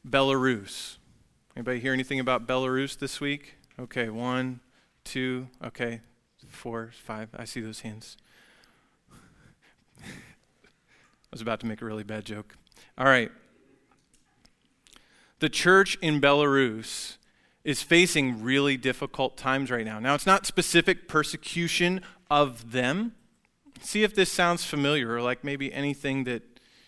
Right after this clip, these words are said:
you might think might be on the horizon here. They, they had elections last Sunday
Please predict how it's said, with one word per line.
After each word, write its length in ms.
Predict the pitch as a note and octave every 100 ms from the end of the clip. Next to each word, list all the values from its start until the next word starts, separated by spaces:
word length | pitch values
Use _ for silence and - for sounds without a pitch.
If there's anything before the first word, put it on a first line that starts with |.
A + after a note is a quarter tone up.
| _
you 80 | C3
might 220 | C3 A#2 - -
think 300 | - C#3+ C#3+
might 240 | B2+ C#3
be 140 | B2+
on 140 | A#2+ A#2
the 60 |
horizon 500 | A#2 A#2+ A#2+ A#2 A2+
here. 340 | A2 B2 G#2+ G#2 _ _ _ - - -
They, 160 | C3+ C3+
they 240 | C#3+ D3
had 120 | D#3
elections 720 | D3+ D3+ D#3+ - D#3+ C3+ A#2 B2
last 320 | B2 B2 -
Sunday 540 | - A#2+ A2 G2 A2